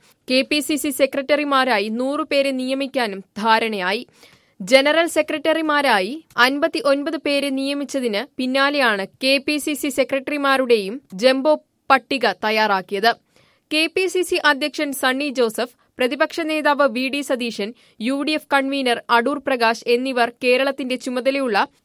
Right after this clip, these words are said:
എ ഐ സി സി ജനറൽ സെക്രട്ടറി ദീപാദാസ് മുൻഷിയുടെ സാന്നിധ്യത്തിൽ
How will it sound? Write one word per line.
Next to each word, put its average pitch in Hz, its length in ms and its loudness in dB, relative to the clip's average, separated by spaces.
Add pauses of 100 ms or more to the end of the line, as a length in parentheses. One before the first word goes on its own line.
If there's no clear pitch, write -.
എ 240 100 8
ഐ 302 220 8
സി 330 180 -4
സി 320 160 -2
ജനറൽ 277 440 2
സെക്രട്ടറി 269 560 -2
ദീപാദാസ് 254 720 0
മുൻഷിയുടെ 247 500 -2
സാന്നിധ്യത്തിൽ 233 720 -2